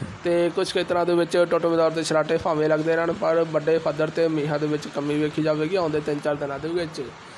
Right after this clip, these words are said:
ਸੋ ਇਹ ਅਖੀਰਲਾ ਦੌਰ ਅੱਜ ਮੀਂਹਾਂ ਦਾ ਲੱਗਣ ਜਾ ਰਿਹਾ। ਹੋ ਸਕਦਾ ਅਗਲੇ ਚੌਵੀ ਘੰਟਿਆਂ ਦੇ ਵਿੱਚ ਵੀ ਮੀਂਹ ਦਰਜ ਹੋਣ। ਕੱਲ੍ਹ ਵੀ ਟੁੱਟਵੇਂ ਤੌਰ 'ਤੇ ਛਰਾਟੇ ਸਵੇਰ ਵੇਲੇ ਵੀ, ਦੁਪਹਿਰ ਤੋਂ ਬਾਅਦ ਵੀ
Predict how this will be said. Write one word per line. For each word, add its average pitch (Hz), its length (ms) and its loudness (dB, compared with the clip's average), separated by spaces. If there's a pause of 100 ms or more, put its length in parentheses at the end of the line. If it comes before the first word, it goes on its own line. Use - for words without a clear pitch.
(260)
ਸੋ 190 120 2
ਇਹ 190 80 2
ਅਖੀਰਲਾ 190 380 2
ਦੌਰ 165 360 2 (140)
ਅੱਜ 156 180 0
ਮੀਂਹਾਂ 160 440 4
ਦਾ 156 100 4
ਲੱਗਣ 151 240 2
ਜਾ 147 240 2
ਰਿਹਾ। 165 200 4 (340)
ਹੋ 190 80 4
ਸਕਦਾ 185 260 4
ਅਗਲੇ 185 160 4
ਚੌਵੀ 180 360 2
ਘੰਟਿਆਂ 156 280 2
ਦੇ 156 60 0
ਵਿੱਚ 151 220 0
ਵੀ 156 120 0
ਮੀਂਹ 151 240 2
ਦਰਜ 147 220 2
ਹੋਣ। 147 280 -2
ਕੱਲ੍ਹ 165 180 2
ਵੀ 175 100 2
ਟੁੱਟਵੇਂ 156 340 2
ਤੌਰ 151 120 0
'ਤੇ 139 140 -4
ਛਰਾਟੇ 147 360 -2
ਸਵੇਰ 151 360 0
ਵੇਲੇ 170 260 2
ਵੀ, 202 160 0
ਦੁਪਹਿਰ 151 320 0
ਤੋਂ 151 120 -2
ਬਾਅਦ 143 220 0
ਵੀ 160 140 -2